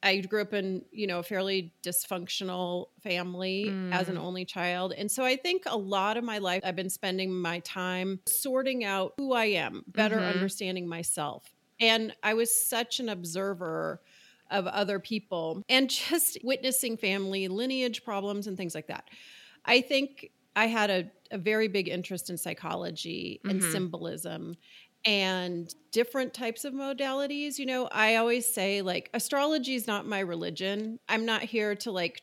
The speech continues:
Speaker 1: try to make people believers
Speaker 2: Yeah.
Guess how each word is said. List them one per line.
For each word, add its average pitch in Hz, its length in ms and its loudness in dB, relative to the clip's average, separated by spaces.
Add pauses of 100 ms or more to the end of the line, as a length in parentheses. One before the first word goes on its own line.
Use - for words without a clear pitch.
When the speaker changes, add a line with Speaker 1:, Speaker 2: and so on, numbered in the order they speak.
(100)
Speaker 1:
try 180 800 2
to 226 240 4
make 196 540 2
people 190 680 -2
believers 202 1120 -2 (220)
Speaker 2:
Yeah. 185 300 4